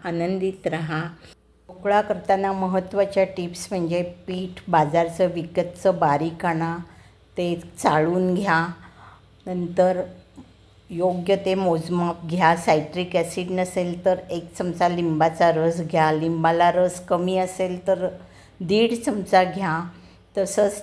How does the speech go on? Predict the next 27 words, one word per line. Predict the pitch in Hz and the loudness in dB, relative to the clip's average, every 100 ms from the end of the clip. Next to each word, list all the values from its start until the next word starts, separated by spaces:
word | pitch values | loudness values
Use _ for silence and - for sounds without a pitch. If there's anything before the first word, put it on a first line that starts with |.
| - | -2
तेल | 208 196 196 | 0 2 2
घाला | 214 277 196 | 2 4 4
दोन | 190 180 180 185 | 4 2 0 0
चमचे. | 180 185 175 175 180 175 175 - - - - | -2 -2 -2 -2 -2 -2 -6 -12 -20 -14 -2
आधी | 165 165 196 | 0 2 0
पीठ, | 196 - 196 202 202 - - - - - | -2 -6 -4 -4 -6 -16 -20 -20 -20 -10
अ, | - 175 165 156 151 156 - - | -2 0 2 0 -2 -6 -14 -16
सगळं | - - 160 - 202 208 185 | -8 -6 -6 0 4 4 2
भिजवल्यानंतर | 170 175 185 190 185 185 180 190 | -2 2 4 4 2 -2 -2 -2
त्याच्यात | 190 180 180 170 | -2 -2 -2 -2
गुठळी | 170 165 190 180 | -10 -6 -4 -2
होऊ | 196 185 | -2 -4
देऊ | 180 185 | -4 -2
नका, | 185 180 196 | -2 0 2
म्हणून | 208 202 214 | 2 2 0
मिक्सरवरनं | 220 214 - 196 190 190 185 | 0 -2 0 0 2 0 0
काढा | 175 160 156 165 196 - - - - | 2 2 2 -2 -4 -12 -20 -20 -4
आणि | 175 180 190 | -2 0 -2
ते | 202 226 190 208 285 - | -2 0 2 2 -2 -12
दहा | - 160 175 | -6 0 2
ते | 175 208 | 2 -2
पंधरा | 208 185 160 190 | 0 0 2 0
मिनटं | 190 190 185 196 | 0 -2 0 0
ठेवून | 196 - 190 190 190 | -2 -6 -4 -2 2
द्या, | 185 190 - - - - | 2 2 -2 -16 -16 -4
तोवर | 180 185 | 2 4
बाकीची | 185 175 160 - 180 | 4 2 0 -6 -6